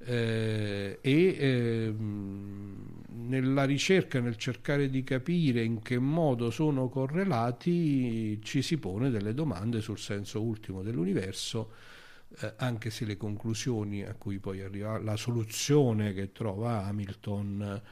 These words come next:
eh, lascia un po' l'amaro in bocca, eh, perché alla fine è una soluzione che si basa sul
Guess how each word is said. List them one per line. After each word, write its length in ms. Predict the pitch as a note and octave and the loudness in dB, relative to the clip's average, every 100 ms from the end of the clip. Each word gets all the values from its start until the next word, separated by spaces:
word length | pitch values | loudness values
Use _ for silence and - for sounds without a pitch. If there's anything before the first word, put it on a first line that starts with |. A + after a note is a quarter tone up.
| - - - - - | -18 -20 -20 -16 -10
eh, 400 | G2 F#2 F#2+ F#2+ F#2+ - - | -8 -8 -10 -12 -14 -18 -8
lascia 360 | B2 A#2+ - A2 | 0 0 0 -2
un 100 | G2 | -2
po' 120 | G#2+ | -2
l'amaro 320 | F#2+ G2+ G#2+ | -2 -2 0
in 160 | C3 G#2 | 0 0
bocca, 800 | F#2 E2+ - A#2 G2+ G#2 G2 F#2+ | -2 -6 -8 -4 -2 -2 -4 -6
eh, 500 | F#2+ F#2+ G2 - - G2 F#2+ | -6 -8 -10 -10 -10 -10 -4
perché 420 | G2+ - - F#2+ | -4 -4 -10 -8
alla 200 | F#2 G2+ | -8 -8
fine 260 | - G2+ | -6 -4
è 20 | G2 | -4
una 120 | F#2+ | -8
soluzione 540 | F#2 F#2 - G2 F#2 | -10 -12 -8 -6 -6
che 80 | F2+ | -10
si 140 | - F#2 | -10 -10
basa 360 | G2 F#2 - | -10 -10 -10
sul 200 | - F#2+ | -8 -10